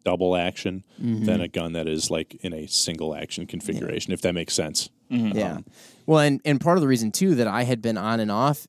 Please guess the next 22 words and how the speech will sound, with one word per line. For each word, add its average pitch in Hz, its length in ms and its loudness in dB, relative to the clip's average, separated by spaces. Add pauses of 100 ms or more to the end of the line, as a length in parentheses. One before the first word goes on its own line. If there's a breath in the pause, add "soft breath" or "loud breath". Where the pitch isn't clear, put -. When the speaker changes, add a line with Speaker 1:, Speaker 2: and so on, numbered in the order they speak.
Speaker 2:
at 107 120 -4
times 98 280 -4
with 98 100 -10
my 110 180 0
carrying, 101 400 -2
I 90 60 -2
know, 95 220 -2
is 110 160 -4
because 110 380 -2
I 90 100 -2
was 104 120 -4
doing, 104 300 -4
like, 95 220 -6
the - 120 -6
hip 135 340 -2
kind. 90 400 -10 (380 soft breath)
And 123 120 0
then 156 100 4
you 147 120 6
wind 123 360 4
up 117 220 2
with, 117 340 -2